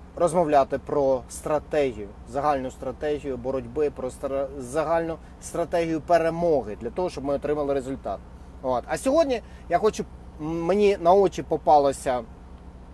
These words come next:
в стрічці вискочила, е, пост людини, яка в мене в друзях. Ця людина, щоб ви розуміли, вона в мене в друзях на моєму головному аккаунті,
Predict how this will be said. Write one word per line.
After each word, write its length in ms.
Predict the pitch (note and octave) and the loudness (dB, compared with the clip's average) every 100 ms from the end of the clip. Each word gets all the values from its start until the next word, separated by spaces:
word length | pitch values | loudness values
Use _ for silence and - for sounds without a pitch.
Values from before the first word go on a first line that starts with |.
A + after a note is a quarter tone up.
| - C#3+ C#3+ B2+ A#2 - - - - - - - - | -4 4 6 6 0 -10 -20 -20 -20 -20 -18 -18 -12
в 40 | |
стрічці 640 | - G#3 A3 - - A#2+ A#2 - - B2 | 0 4 4 2 -8 -8 -8 -18 -14 -10
вискочила, 840 | A2+ F#3+ F3 D3+ - B2+ B2 B2 | 4 4 4 -6 -4 -2 0 -2
е, 640 | C3 B2+ A#2+ A#2 A#2 A2 - - - - - - - - - - - - - - | -2 -4 -2 -2 -2 -6 -10 -18 -20 -20 -20 -18 -20 -20 -20 -18 -20 -20 -10 4
пост 300 | B3+ C#4+ - - - - - - C#3+ | 6 6 2 -16 -20 -20 -20 -12 -2
людини, 380 | F3+ A#3 F4 | 2 4 4
яка 220 | G3+ - A3 | 2 2 2
в 40 | |
мене 220 | F#3 F#3+ | 2 0
в 80 | D#3 | -2
друзях. 380 | C#3 C3+ A2+ - - | -4 -6 -8 -14 -2
Ця 140 | G#3 | 2
людина, 420 | G3+ F#3+ D#4 C#4 A#3+ - | 2 0 -2 -4 -8 -10
щоб 120 | D#3+ | -4
ви 100 | D3 | -2
розуміли, 380 | D3 E3 A3+ E3+ | 0 0 2 2
вона 240 | C#3+ F#3 | 2 2
в 40 | E3 | 2
мене 160 | D3+ | 0
в 80 | C#3+ | -2
друзях 400 | B2+ F#3+ D3+ C3+ C#3 | 0 0 0 -4 -4
на 80 | |
моєму 420 | C3+ C3+ C#3 C3 B2+ | -4 0 0 -2 -4
головному 480 | D#3 A#3 D#4 D4 | 0 0 2 2
аккаунті, 540 | C4+ - G#3 F#3 F3 | 2 2 2 0 -2